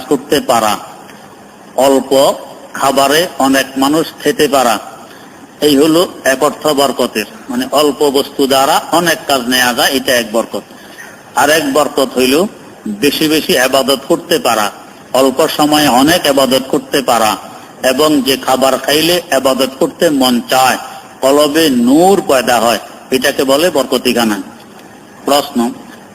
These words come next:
যদি এতেকাফের নিয়তে মসজিদে থাকা অবস্থায় কোনো ব্যক্তির কাপড় নাপাক হয়ে যায়, আর যদি ওই ব্যক্তি ওই নাপাক কাপড় ভাঁজ করে কোনো ব্যাগে বা পকেটের মধ্যে, প্যাকেটের মধ্যে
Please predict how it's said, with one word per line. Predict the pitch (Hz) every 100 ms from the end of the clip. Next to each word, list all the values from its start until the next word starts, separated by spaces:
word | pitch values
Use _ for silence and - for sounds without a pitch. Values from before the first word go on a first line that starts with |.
| 117 135
যদি | 131 151
এতেকাফের | 135 135 131 120 131 123 135 127
নিয়তে | 131 131 127 127
মসজিদে | 117 123 - 156 147 -
থাকা | 123 120
অবস্থায় | 123 117 156 - 120 110 - - - - -
কোনো | 127 143 151
ব্যক্তির | 139 131 143 127 127
কাপড় | 120 - 127
নাপাক | 117 113 156 -
হয়ে | 139 131 117
যায়, | 117 101 - - - -
আর | 123 131
যদি | 123 135 139
ওই | 135 160
ব্যক্তি | 156 143 147
ওই | 135
নাপাক | 123 123 - 123 -
কাপড় | 127 120 131 127 123 - -
ভাঁজ | 139 139 -
করে | 135 139 120 -
কোনো | 131 131
ব্যাগে | 113 123 123 123
বা | 123 139 175 - - - - - - -
পকেটের | 131 127 156 143 143 135
মধ্যে, | 127 110 127 214 - - - - - - - -
প্যাকেটের | 139 143 151 156
মধ্যে | 143 131 123 170